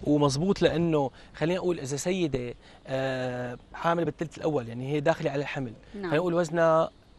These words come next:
Speaker 1: مية كيلو، يعني بدينة، عندها بدانة
Speaker 2: نعم.
Speaker 1: شديدة، آه، هلأ نحن هدول بيناسبنا إنه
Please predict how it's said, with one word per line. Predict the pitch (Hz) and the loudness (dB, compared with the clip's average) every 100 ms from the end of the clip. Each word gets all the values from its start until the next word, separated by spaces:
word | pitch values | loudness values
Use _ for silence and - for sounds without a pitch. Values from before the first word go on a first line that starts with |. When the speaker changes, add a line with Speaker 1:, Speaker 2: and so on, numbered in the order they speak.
| - | -8
Speaker 1:
مية | 156 165 | -6 -6
كيلو، | - 135 117 | -6 -6 -6
يعني | 113 117 123 | -10 -10 -4
بدينة، | 135 135 170 120 - - | -2 2 0 0 -6 -8
عندها | 135 135 | -4 -2
بدانة | 135 143 | 2 2
Speaker 2:
نعم. | 139 | 0
Speaker 1:
شديدة، | - 139 127 107 - - - - - | -2 -4 -4 -8 -18 -20 -20 -20 -2
آه، | 135 131 127 | 0 2 0
هلأ | 131 147 | -2 -2
نحن | 156 175 180 | -2 -4 -2
هدول | 170 196 202 180 - - 143 | 2 4 4 0 -8 -16 -2
بيناسبنا | 156 160 160 202 202 190 | 2 2 2 0 0 0
إنه | 185 170 156 156 | -2 0 0 -2